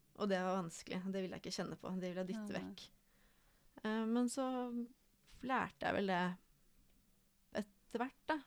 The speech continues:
Speaker 1: å gjøre det også. Men så kjenner jeg liksom det at nå, jeg er veldig glad for at hun var, eh, s-, så på meg at jeg måtte gå inn i meg selv, at ikke
Speaker 2: Ja,
Speaker 1: hun bare
Speaker 2: ja.
Speaker 1: ga meg masse verktøy.
Speaker 2: Ja.
Speaker 1: For jeg har jo lært veldig mye om meg selv, og jeg kjenner jo at jeg aldri har hatt det så bra nå som det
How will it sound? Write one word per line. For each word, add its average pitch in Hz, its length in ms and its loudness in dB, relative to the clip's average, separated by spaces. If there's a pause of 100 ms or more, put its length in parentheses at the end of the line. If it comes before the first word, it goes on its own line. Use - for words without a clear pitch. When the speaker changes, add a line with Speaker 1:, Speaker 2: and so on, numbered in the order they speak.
(120)
Speaker 1:
å - 80 -2
gjøre 196 320 2
det 190 140 2
også. 220 280 0 (520)
Men 208 100 0
så 220 80 0
kjenner 214 380 -2
jeg 214 80 -2
liksom 240 240 -4
det 180 80 -2
at - 180 -10
nå, 180 140 -2 (880)
jeg 196 80 4
er 196 80 6
veldig 220 160 2 (500)
glad 165 240 2
for 170 140 0
at - 160 -18
hun 175 160 0
var, 170 300 2 (840)
eh, 175 380 0
s-, - 420 -10
så 196 300 -4 (100)
på 170 120 -8
meg 165 120 0
at 170 160 -6
jeg 165 140 0
måtte 170 240 -6
gå 175 140 -2
inn 165 120 -6
i 165 80 -4
meg 175 140 -4
selv, 180 180 0
at - 100 -8
ikke 180 140 -2
Speaker 2:
Ja, 180 60 4
Speaker 1:
hun 170 100 2
bare 170 140 4
Speaker 2:
ja. - 80 0
Speaker 1:
ga 165 100 2
meg 226 140 4
masse - 240 -2
verktøy. 208 400 0 (160)
Speaker 2:
Ja. 214 240 -2
Speaker 1:
For 220 80 4
jeg 196 80 2
har 185 100 8
jo 226 80 4
lært 185 240 0
veldig 175 220 0
mye 175 160 2
om 185 100 -4
meg 185 80 -2
selv, 190 260 2 (380)
og 196 80 0
jeg 202 140 0
kjenner 190 200 0
jo 175 60 -6
at - 80 -10
jeg 175 80 4
aldri 175 240 0
har 214 80 -4
hatt - 140 -8
det 175 40 -4
så 170 140 -4
bra 170 220 0
nå 170 180 0
som 180 180 -4
det 175 140 2